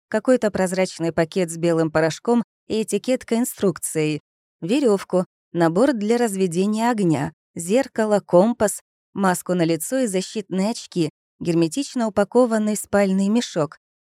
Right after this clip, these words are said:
Затем достал письмо и зачитал. «Прошу вас ознакомиться с набором и высказать мнение или пожелание относительно того, чего в нём недостаёт.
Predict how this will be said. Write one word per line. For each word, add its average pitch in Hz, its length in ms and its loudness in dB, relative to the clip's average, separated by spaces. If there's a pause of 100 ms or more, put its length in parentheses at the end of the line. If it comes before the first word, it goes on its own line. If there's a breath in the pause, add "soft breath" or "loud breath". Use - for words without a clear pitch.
Затем 240 440 0
достал 220 400 -2
письмо 208 480 -2
и 240 120 2
зачитал. 180 720 -4 (500)
«Прошу 170 360 -2
вас 175 200 -2
ознакомиться 165 680 0
с - 80 -8
набором 196 540 0 (260)
и 160 120 -2
высказать 220 520 -2
мнение 214 680 0
или 226 220 0
пожелание 180 600 0
относительно 165 760 -2
того, 156 320 0
чего 180 380 0
в 196 80 -2
нём 202 260 0
недостаёт. 175 760 -2